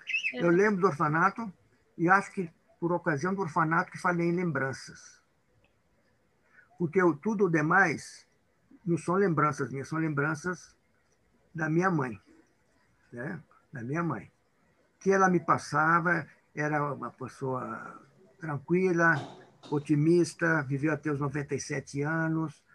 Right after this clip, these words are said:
mas, é, quando é, quando ela ficava tocada, né, eu simplesmente me transferia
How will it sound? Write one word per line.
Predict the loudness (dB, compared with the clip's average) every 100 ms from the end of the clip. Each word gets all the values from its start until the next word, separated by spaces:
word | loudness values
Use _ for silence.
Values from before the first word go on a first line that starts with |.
| -20 _ _ _ _ _ _ _
mas, | 0 2 2 0 -4 -8 -14 -10
é, | -4 -2 -2 -6 -10 -14 _ _
quando | 2 4 4
é, | 2 -6 _ _ _ _ _ _ -4
quando | 0 2
ela | 6 6 4 0 -8 -8
ficava | -4 0 -2
tocada, | -2 -6 -2 0 0 -2 -6
né, | -6 -6 -6 -14 _ _ _ _ _ _ _ _
eu | -12
simplesmente | -10 -6 -4 -2 -2 -2
me | -4
transferia | -4 -6 -4 -2 -2 -2 -4